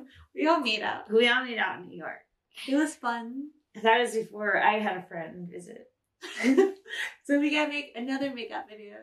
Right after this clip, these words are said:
Speaker 1: so we can sell it.
Speaker 2: Yes.
Speaker 1: It was fun.
Speaker 2: I think the first one would sell pretty well, too,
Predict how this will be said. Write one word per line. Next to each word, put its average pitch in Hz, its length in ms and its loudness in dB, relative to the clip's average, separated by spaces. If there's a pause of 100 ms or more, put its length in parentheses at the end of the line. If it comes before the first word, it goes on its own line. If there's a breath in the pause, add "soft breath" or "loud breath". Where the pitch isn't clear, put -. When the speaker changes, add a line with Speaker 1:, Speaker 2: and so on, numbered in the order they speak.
Speaker 1:
so 226 100 -20
we 202 200 -20
can 220 100 -4
sell 202 120 -4
it. - 140 -16 (220)
Speaker 2:
Yes. - 580 -2 (460)
Speaker 1:
It 254 80 -8
was 247 180 -2
fun. 226 300 -16 (300)
Speaker 2:
I 226 80 0
think 302 200 4
the 311 100 -4
first 233 280 2
one 214 140 -6
would 190 180 -8
sell 180 280 2
pretty 180 220 -8
well, 175 220 -6
too, 175 280 -6